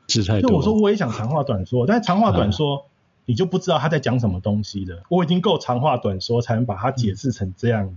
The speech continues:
Speaker 2: 所以我尽量有在改进啊。
Speaker 1: 是。
Speaker 2: 最近有从，从以前从三张 A-，呃，三张A four，现在改到两张A four的大概范围这样。
Speaker 1: 没有，我觉得这也反映一个问题，可能是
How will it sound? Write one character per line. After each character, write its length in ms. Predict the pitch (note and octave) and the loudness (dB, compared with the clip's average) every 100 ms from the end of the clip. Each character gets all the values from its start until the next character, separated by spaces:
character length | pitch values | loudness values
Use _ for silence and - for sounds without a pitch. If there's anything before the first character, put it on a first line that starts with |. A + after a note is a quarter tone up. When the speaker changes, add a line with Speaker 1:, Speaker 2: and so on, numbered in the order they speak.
| F#2 | -6
Speaker 2:
所 160 | D3 | -2
以 20 | C#3+ | -2
我 80 | |
尽 160 | - E3+ | 2 2
量 140 | E3+ | 4
有 60 | A#2 | 2
在 100 | G#2 | 0
改 180 | G#2 F#2 | -2 -4
进 240 | C3 A#2+ | -2 0
啊。 120 | F#2+ F2+ | -2 -4
Speaker 1:
是。 40 | |
Speaker 2:
最 120 | D#3 | -2
近 320 | D3+ D3+ A#2+ G#2 - - | 0 2 0 -2 -14 -6
有 160 | A#2 G2+ | -4 -2
从， 320 | G2 G#2+ A2+ _ _ _ | 0 -2 -2 _ _ _
从 240 | B2 E3+ | -2 0
以 40 | A#2 | 0
前 160 | C3 | 2
从 140 | C3 B2+ | 2 0
三 260 | E3+ E3+ | 0 -2
张 280 | E3 D#3+ E3+ | -2 -2 -2
A-， 240 | E3 D#3 - | -4 -4 -2
呃， 160 | C3 | -2
三 240 | C3 D#3+ D#3+ | 0 0 2
张 300 | D3+ D3 E3 | 0 0 0
A 160 | D3+ | 0
four， 200 | C#3+ C3 | 2 2
现 120 | D3+ | 2
在 40 | C3 | 0
改 140 | G2+ | 0
到 160 | G2 A2+ | 0 0
两 240 | A2 G2 | 0 0
张 160 | G#2+ A#2 | 0 2
A 140 | A2+ | 2
four 220 | A2+ A2+ G2+ | 2 2 2
的 60 | |
大 140 | G#2 A2 | 2 0
概 120 | G#2 | 0
范 320 | - G#2+ G2+ | 2 0 0
围 180 | - G#2 | -4 -2
这 60 | A2 | -2
样。 140 | G#2+ A2+ - - _ G#2+ | -2 -4 -8 -20 _ 0
Speaker 1:
没 80 | B2+ | 2
有， 60 | |
我 120 | C#3 A2+ | 4 4
觉 100 | C#3 | 2
得 60 | |
这 140 | C3+ D3 | 2 2
也 60 | |
反 200 | - A2+ | 2 2
映 60 | C3 | 4
一 60 | |
个 120 | A#2 A2 | 4 2
问 180 | C3 | 2
题， 220 | G#2 F#2 F#2 | 0 -2 0
可 100 | G#2 | 2
能 160 | G#2 | 2
是 880 | G#2+ C#3 B2+ A#2 G#2+ G#2 G2+ - | 2 2 4 4 2 0 -2 -8